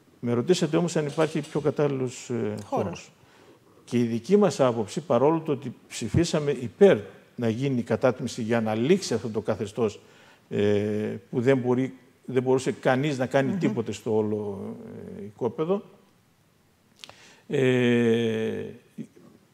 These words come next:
Speaker 1: υ-, υπάρχει ένας, ε, ένα άλλο ζήτημα στο, στο Δήμο του Κιλκής που,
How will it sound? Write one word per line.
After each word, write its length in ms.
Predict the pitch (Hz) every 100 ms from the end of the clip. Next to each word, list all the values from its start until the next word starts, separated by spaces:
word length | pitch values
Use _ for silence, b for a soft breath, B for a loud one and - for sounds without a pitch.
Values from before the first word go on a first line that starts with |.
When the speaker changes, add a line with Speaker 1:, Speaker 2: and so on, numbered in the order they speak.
| _ _ _ -
Speaker 1:
υ-, 160 | - 135
υπάρχει 460 | - 110 156 165 190
ένας, 320 | 170 151 -
ε, 220 | 151 139 127 139
ένα 180 | 139 160
άλλο 180 | 165
ζήτημα 340 | 139 151 156 139
στο, 500 | - 131 120 117 113 110 113 -
στο 180 | -
Δήμο 220 | 127 131 123
του 120 | 117
Κιλκής 240 | 107 170
που, 240 | - 151